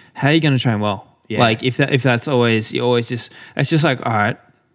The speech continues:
Speaker 1: yeah, it's shit weather, but who cares? Like, you
Speaker 2: Exactly.
Speaker 1: still gotta go and do it.
Speaker 2: Yeah.
Speaker 1: So just do it. Yeah. It's, yeah.
Speaker 2: And it's definitely something I'm, I'm bad at because, yeah, I'm, I, I think I just, I have, my extremes are too high.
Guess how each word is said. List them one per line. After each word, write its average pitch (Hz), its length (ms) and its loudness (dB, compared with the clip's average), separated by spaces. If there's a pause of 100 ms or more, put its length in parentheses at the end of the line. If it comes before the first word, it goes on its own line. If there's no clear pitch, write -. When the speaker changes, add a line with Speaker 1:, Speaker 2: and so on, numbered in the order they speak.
Speaker 1:
yeah, 156 160 4
it's 104 100 -2
shit - 140 -6
weather, 107 180 2
but 131 100 4
who 135 100 6
cares? 147 360 0
Like, 113 260 2
you 127 100 -2
Speaker 2:
Exactly. 143 180 6
Speaker 1:
still 170 240 4
gotta 156 120 8
go 117 120 4
and 104 160 0
do 117 160 2
it. 98 180 -4
Speaker 2:
Yeah. 107 160 -4 (480)
Speaker 1:
So - 160 -2
just 107 160 -2
do 113 140 4
it. 107 100 0
Yeah. 107 280 4 (300)
It's, 123 300 0 (240)
yeah. 107 120 -4
Speaker 2:
And 143 100 2
it's 131 80 -4
definitely 156 320 0
something 120 340 0
I'm, 110 340 0
I'm 107 200 -2
bad 101 260 -2
at 90 180 -8
because, 107 520 -8 (240)
yeah, 123 220 -2
I'm, 104 300 -4
I, 110 200 -6
I 117 60 -10
think 120 200 -4
I 113 80 0
just, 104 320 -6
I 107 140 -2
have, 107 340 -6
my 113 160 0
extremes 117 440 0
are 110 40 -6
too 104 180 -4
high. 87 280 -12